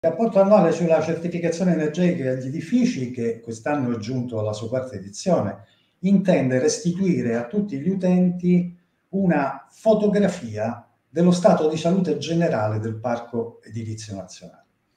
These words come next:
Il risultato è ottenuto attraverso l'analisi dettagliata degli attestati di prestazione energetica, i cosiddetti ape,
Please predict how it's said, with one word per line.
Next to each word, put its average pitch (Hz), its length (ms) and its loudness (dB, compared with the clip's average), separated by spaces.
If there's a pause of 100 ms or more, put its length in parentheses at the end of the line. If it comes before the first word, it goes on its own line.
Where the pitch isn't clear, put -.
(440)
Il 107 100 -10
risultato 123 560 4
è 120 120 -4
ottenuto 127 580 -2
attraverso 113 760 -4
l'analisi 110 920 -4
dettagliata 107 720 -4
degli 90 220 -10
attestati 98 520 -12
di 92 120 -16
prestazione 104 760 -14 (280)
energetica, 101 640 -2
i 87 80 -12
cosiddetti 90 560 -18
ape, - 540 -6